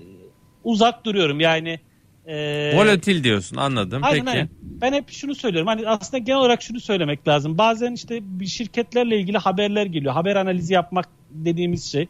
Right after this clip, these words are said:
Speaker 2: Hı hı.
Speaker 1: İşte bir şey oluyor. Yani bu şirketin satışlarını gelecek on yılda ne kadar arttırır? E, ne kadar kâra dönüşür? Bu kâr şirkete ne kadar değer katar?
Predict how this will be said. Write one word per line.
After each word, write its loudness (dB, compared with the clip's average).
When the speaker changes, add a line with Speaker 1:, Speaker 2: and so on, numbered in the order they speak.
Speaker 2:
Hı -8
hı. -6
Speaker 1:
İşte -8
bir -2
şey 2
oluyor. 4
Yani 0
bu -4
şirketin -8
satışlarını -2
gelecek -2
on -2
yılda 0
ne 2
kadar 0
arttırır? -4
E, 0
ne 4
kadar 2
kâra 0
dönüşür? -10
Bu -8
kâr 2
şirkete -8
ne -2
kadar 0
değer 4
katar? -12